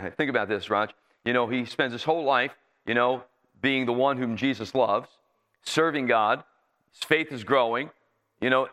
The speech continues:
end of his life now, he's exiled to the Isle of Patmos because he was faithful to God. And God gives him an unbelievable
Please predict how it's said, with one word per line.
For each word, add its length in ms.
end 160
of 60
his 120
life 300
now, 240
he's 260
exiled 560
to 80
the 140
Isle 180
of 80
Patmos 500
because 280
he 80
was 160
faithful 280
to 60
God. 240
And 120
God 280
gives 220
him 160
an 100
unbelievable 960